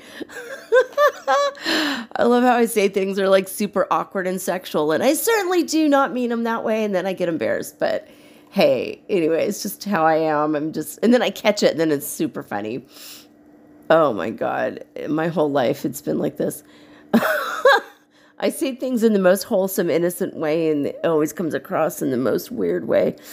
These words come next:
but I didn't mean it that way at all. But I, um, I was thinking about today and about the Sagittarius season, and I was thinking not so much really about that, but just about how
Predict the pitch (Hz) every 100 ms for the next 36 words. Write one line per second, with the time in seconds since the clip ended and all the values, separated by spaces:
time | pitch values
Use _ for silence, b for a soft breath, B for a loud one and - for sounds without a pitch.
0 | B B B - 185 160 135 - _ _
1 | _ - 214 226 233 214 180 165 - 55
2 | - 110 - - - 196 196 - - 220
3 | 240 247 240 208 185 180 170 - _ _
4 | _ _ _ _ _ - - 226 247 240
5 | 247 233 196 170 - 180 170 139 156 147
6 | 135 165 - b b b b b - 185
7 | 180 - 190 - 170 170 175 - 165 151
8 | 156 151 - - 156 147 160 151 151 151
9 | 143 151 175 180 - 240 240 302 262 -
10 | - _ _ _ _ _ _ _ B B
11 | B 269 370 - 523 466 - 240 254 247
12 | 185 165 175 - 180 160 - 160 196 -
13 | 262 - 339 - 294 240 220 240 214 202